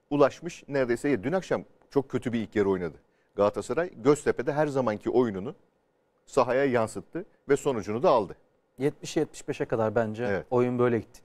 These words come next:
Speaker 1: İlk yarı
Speaker 2: Yet-,
Speaker 1: için söylüyorum.
Speaker 2: evet, yetmişte de Göztepe tek santrfora döndü bu arada. Yani hem Galatasaray orada doğru değişiklikler yaparken Gomis giriyor, Emre Kılınç giriyor, Çikaldao giriyor, etkisiz Halil çıkıyor,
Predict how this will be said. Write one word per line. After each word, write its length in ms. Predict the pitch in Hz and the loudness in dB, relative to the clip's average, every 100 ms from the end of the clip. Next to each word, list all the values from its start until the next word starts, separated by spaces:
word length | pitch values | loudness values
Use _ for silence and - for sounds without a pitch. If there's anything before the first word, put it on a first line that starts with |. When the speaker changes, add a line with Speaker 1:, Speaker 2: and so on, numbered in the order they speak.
| _ | _
Speaker 1:
İlk 180 | 135 - | -4 4
yarı 120 | 135 | 4
Speaker 2:
Yet-, 80 | 143 | 4
Speaker 1:
için 120 | 113 | 0
söylüyorum. 360 | - 101 85 131 | -6 -6 2 4
Speaker 2:
evet, 160 | 120 - | 4 -2
yetmişte 560 | 117 135 - 165 - 208 | 2 2 2 -8 -4 -2
de 80 | 196 | 0
Göztepe 440 | 143 147 - 170 | 2 0 0 0
tek 180 | 165 160 | 2 0
santrfora 500 | - 151 - 170 160 | 2 0 2 2 4
döndü 260 | 135 110 104 | 4 2 0
bu 100 | 104 | 2
arada. 260 | 98 87 - _ _ _ _ | 0 -4 -14 _ _ _ _
Yani 200 | 127 120 | 2 4
hem 180 | 131 170 | 2 4
Galatasaray 460 | 151 147 151 160 147 | 6 6 4 4 4
orada 140 | 147 | 6
doğru 240 | 135 143 | 4 4
değişiklikler 380 | 139 135 - 135 | 4 0 2 4
yaparken 500 | 127 143 151 - 131 - _ _ _ - | 4 4 2 2 -2 -4 _ _ _ 2
Gomis 340 | 127 123 - | 2 2 0
giriyor, 480 | - 117 113 113 - _ - | 2 4 6 4 -4 _ -2
Emre 240 | 117 117 | 2 4
Kılınç 380 | 113 117 120 - | 4 0 -2 -2
giriyor, 280 | 113 117 117 | 2 4 2
Çikaldao 640 | - - 135 127 135 135 | 0 4 6 6 4 4
giriyor, 380 | 123 123 123 120 - _ _ - | 4 4 4 2 -4 _ _ -2
etkisiz 560 | 135 - 131 - 143 135 | -2 -2 -4 -2 0 2
Halil 220 | 143 151 | 2 0
çıkıyor, 440 | - - 127 131 | -4 2 4 2